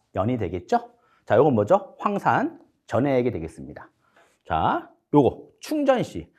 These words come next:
충전 시 양극 뭐가 될까요? 황산납, 황산연 되고요. 자, 충전 시 음극 또 황산납, 황산연이 되겠습니다.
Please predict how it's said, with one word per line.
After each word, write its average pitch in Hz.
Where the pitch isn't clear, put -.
충전 240
시 180
양극 135
뭐가 101
될까요? 113
황산납, 196
황산연 151
되고요. 98
자, 69
충전 226
시 214
음극 190
또 226
황산납, 165
황산연이 165
되겠습니다. 71